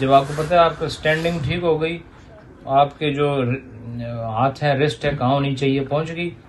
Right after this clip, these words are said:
अब शुरू करो सुबहानक अल्लाहुम्मा। असल में उठो ही शुरू, कोई पता नहीं केड़ा time, केड़ा चीज़ पढ़नी है, केड़े time, केड़ी चीज़ शुरू करनी है। हाथ सही बांध लिए, सही खड़े हो गए, अब पढ़ो सुबहानक अल्लाहुम्मा।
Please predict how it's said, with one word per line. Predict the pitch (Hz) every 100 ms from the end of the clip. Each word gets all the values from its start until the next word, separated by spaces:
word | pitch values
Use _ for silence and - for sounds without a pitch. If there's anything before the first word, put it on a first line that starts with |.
| - 247
अब | 269
शुरू | 190 185 170
करो | 156 147 139
सुबहानक | 135 127 113 113 110
अल्लाहुम्मा। | 101 98 87 78 80 - - - - - - - - - - - - - - - - -
असल | 160 185
में | 202 208
उठो | 214 -
ही | 247
शुरू, | 180 202 202 - 233
कोई | 247
पता | - 202 202
नहीं | 185
केड़ा | 151 185 180
time, | 175 165 151 - - -
केड़ा | 170 151
चीज़ | 131 139 131
पढ़नी | 131 131 131 127
है, | 120
केड़े | 139 131
time, | 123 117 120
केड़ी | 135 131
चीज़ | 120 120 113
शुरू | - 123 120
करनी | 117 107 98
है। | 95 - - - - - - -
हाथ | 113 131
सही | - 143
बांध | 139 139 139
लिए, | 143 135
सही | 113 127
खड़े | - 135
हो | 135
गए, | 131
अब | 139 120
पढ़ो | 120 117
सुबहानक | 113 117 98 104 104
अल्लाहुम्मा। | 101 101 95